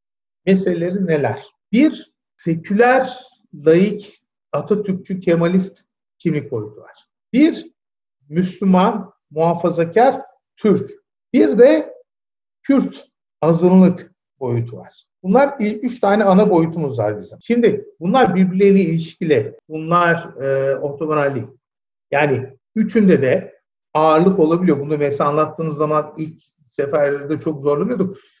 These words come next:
Yani Müslüman H-, H D P'li olur. Müslüman Kürt olur.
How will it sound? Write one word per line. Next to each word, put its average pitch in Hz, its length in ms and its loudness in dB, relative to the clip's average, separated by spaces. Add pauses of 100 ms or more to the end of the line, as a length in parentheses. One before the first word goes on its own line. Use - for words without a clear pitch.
(180)
Yani 135 180 -2
Müslüman 170 540 -2 (300)
H-, 135 320 -12 (100)
H 147 180 0
D 151 240 -2
P'li 151 320 -4
olur. 147 320 -6 (520)
Müslüman 131 420 -6
Kürt 123 240 -12
olur. 131 240 -8